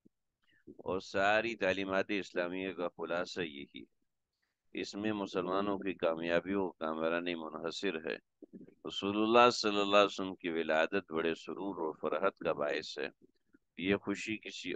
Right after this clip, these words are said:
और जगह के साथ मखसूस नहीं, बल्कि हर मुसलमान के रुतबे में समाई है। मगर इस ज़माने में राइज महफिल मिलाद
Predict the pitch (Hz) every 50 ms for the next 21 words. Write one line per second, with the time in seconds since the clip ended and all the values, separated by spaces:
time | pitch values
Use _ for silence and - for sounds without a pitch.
0 | - 87 98 101 101 95 82 73 85 85 85 98 98 95 - 80 - - 82 85
1 | 87 - - 78 76 - - - - 90 85 85 - - - 73 78 90 95 _
2 | _ _ _ _ _ _ _ _ _ _ _ - 85 87 90 - 98 101 104 107
3 | 107 101 - _ _ - 95 92 98 107 110 110 101 95 92 - - 98 87 87
4 | 92 98 104 107 107 98 - 92 82 78 80 - - 87 82 - 87 90 87 85
5 | 78 73 - - 80 67 65 62 57 53 52 _ - - _ _ _ _ _ _
6 | _ - _ _ _ _ _ _ - 85 95 98 104 110 113 - 113 107 - -
7 | 95 95 98 98 101 101 104 107 113 113 110 104 95 92 90 92 95 101 107 107
8 | - 92 90 90 92 90 87 - 104 101 95 95 92 87 87 85 82 85 90 98